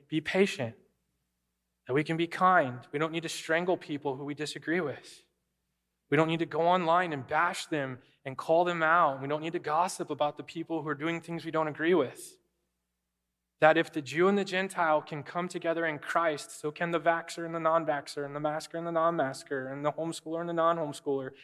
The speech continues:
and the Californian and the Idahoan, right? Like, all of it, right?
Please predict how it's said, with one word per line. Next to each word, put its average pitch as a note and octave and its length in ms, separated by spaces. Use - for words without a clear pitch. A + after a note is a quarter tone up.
and D3+ 100
the D3+ 40
Californian D#3+ 640
and D#3+ 100
the D#3+ 60
Idahoan, D#3+ 600
right? D3+ 180
Like, D3+ 140
all G3+ 200
of F#3+ 80
it, B2 140
right? F3+ 280